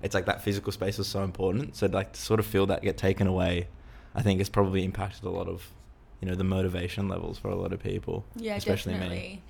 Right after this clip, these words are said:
Speaker 1: in the club
Speaker 2: Definitely.
Speaker 1: world. Um, but yeah, let's get into the accolades. <laughs> No, I'm joking.
Speaker 2: Accolades. <laughs>
Speaker 1: Um,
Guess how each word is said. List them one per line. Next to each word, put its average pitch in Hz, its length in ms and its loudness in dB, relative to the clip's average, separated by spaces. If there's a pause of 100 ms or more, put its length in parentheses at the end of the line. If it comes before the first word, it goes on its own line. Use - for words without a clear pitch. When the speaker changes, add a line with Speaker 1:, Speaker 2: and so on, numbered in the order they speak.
(280)
Speaker 1:
in 95 120 0
the 95 60 2
club 90 240 -2
Speaker 2:
Definitely. 90 180 -2
Speaker 1:
world. 92 140 -4 (640)
Um, 98 320 4 (920)
but 113 100 4
yeah, 87 100 0 (1040)
let's 127 160 2
get 151 100 2
into 131 160 0
the 104 60 6
accolades. 90 720 -4 (120)
<laughs> - 160 -20
No, 104 120 -4 (260)
I'm 269 160 4
joking. 269 600 4
Speaker 2:
Accolades. - 120 -6 (340)
<laughs> - 40 6
Speaker 1:
Um, 110 340 6